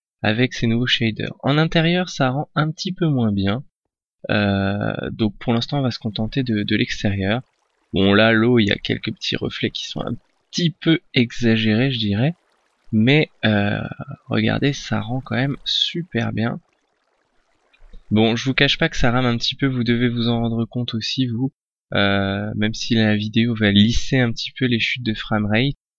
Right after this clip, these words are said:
moi là je tourne à peu près à vingt F P S alors que d'habitude je suis à cent vingt quoi, quand j'enregistre pas.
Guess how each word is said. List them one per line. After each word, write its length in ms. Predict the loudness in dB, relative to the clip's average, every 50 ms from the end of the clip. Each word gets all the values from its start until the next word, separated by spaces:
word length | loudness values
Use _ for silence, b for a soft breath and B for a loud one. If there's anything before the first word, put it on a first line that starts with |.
| _ _ _ _ _ _ _ -8
moi 600 | -4 0 0 2 2 2 2 2 4 4 4 4
là 140 | 4 2 2
je 160 | 0 -2 -6
tourne 320 | -6 -6 -4 -4 -2 0 0
à 80 | -2
peu 140 | -2 -2 -6
près 200 | -6 -4 -2 -2
à 80 | 0 0
vingt 240 | 0 0 -2 -2
F 120 | -2 -4 -4
P 120 | 0 2
S 220 | 2 2 0 -2 -6
alors 180 | -6 -6 -6
que 100 | -8 -8
d'habitude 400 | -6 -6 -8 -6 -8 -8 -8 -6 -8
je 80 | -10
suis 120 | -8 -6 -8
à 60 | -6
cent 260 | -6 -8 -8 -8 -6
vingt 220 | -6 -6 -8 -8 -10
quoi, 220 | -12 -14 -14 -14 -14 -18 _ _ B B B B B B B B B B _ _ _ _ _ _ _
quand 160 | -8 -6 -4
j'enregistre 540 | -2 -2 -4 -4 -4 -6 -8 -10 -10 -12 -12
pas. 240 | -10 -10 -12 -12